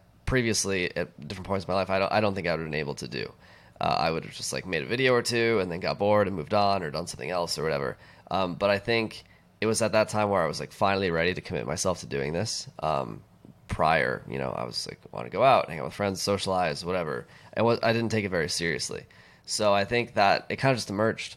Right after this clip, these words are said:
honestly. And, you know, starting a business or starting a social media or starting anything, I think you have to be ready for it, 'cause you have to put a lot of other things aside, uh, that many people might not be interested or even ready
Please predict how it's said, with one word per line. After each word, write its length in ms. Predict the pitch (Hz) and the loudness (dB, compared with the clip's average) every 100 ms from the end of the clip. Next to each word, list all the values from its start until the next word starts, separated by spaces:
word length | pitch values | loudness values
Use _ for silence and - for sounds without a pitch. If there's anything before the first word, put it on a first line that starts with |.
| - | -4
honestly. 460 | 87 82 - 62 - - | -2 0 -2 -6 -8 -4
And, 440 | 98 104 98 85 - - | 2 2 2 -2 -8 -8
you 120 | 80 | -4
know, 200 | 85 71 - - - _ _ - | -2 -2 -6 -20 -20 _ _ -8
starting 420 | - 120 117 107 | 0 4 4 4
a 20 | |
business 400 | 95 98 107 101 | -2 -4 -2 -4
or 60 | 80 | -4
starting 280 | - 92 92 | -2 -2 -2
a 40 | |
social 320 | 92 92 - | -2 -4 -4
media 240 | 92 90 80 | -4 -2 -2
or 40 | |
starting 300 | 82 104 95 | 2 2 2
anything, 400 | 98 95 90 85 - - - - - _ - | 0 -2 -2 -4 -6 -18 -20 -20 -20 _ -4
I 60 | |
think 140 | 104 107 | -2 0
you 60 | |
have 80 | 104 | -2
to 60 | 95 | -2
be 100 | 90 | -2
ready 180 | 85 87 | -2 -2
for 260 | 104 107 | 0 2
it, 100 | - | 0
'cause 160 | - 82 | -4 -6
you 80 | 98 | 0
have 240 | 98 90 | 2 0
to 360 | 90 87 71 57 - - | -2 0 -2 -4 -10 -10
put 160 | - 98 | -2 0
a 20 | |
lot 380 | 87 90 - - - - | 2 2 2 -4 -14 -8
of 120 | 87 | -4
other 180 | 80 85 | -2 -4
things 240 | 92 90 | -6 -8
aside, 480 | 80 - 78 73 - - - - - | -6 -2 0 0 -4 -12 -20 -20 -2
uh, 200 | 82 76 | 0 2
that 180 | 80 71 | 0 -2
many 220 | 71 82 | 0 -2
people 500 | 80 85 85 80 67 | -2 -4 0 0 0
might 180 | - 82 | -2 -2
not 220 | 80 78 | 0 -2
be 180 | 76 76 | -2 -4
interested 440 | 82 90 - 95 85 | -4 -4 -2 0 2
or 260 | 80 65 | 2 0
even 220 | 50 87 | -4 -4
ready 340 | 73 85 98 | 0 0 0